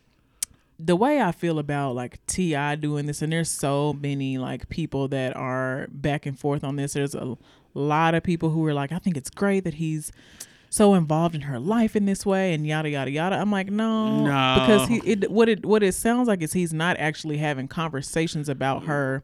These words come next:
Speaker 1: about healthy ways to have sex, or
Speaker 2: Right.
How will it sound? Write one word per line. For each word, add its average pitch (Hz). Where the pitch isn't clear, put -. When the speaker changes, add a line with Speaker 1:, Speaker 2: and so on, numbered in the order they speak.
Speaker 1:
about 151
healthy 190
ways 151
to 160
have 139
sex, 139
or 143
Speaker 2:
Right. 131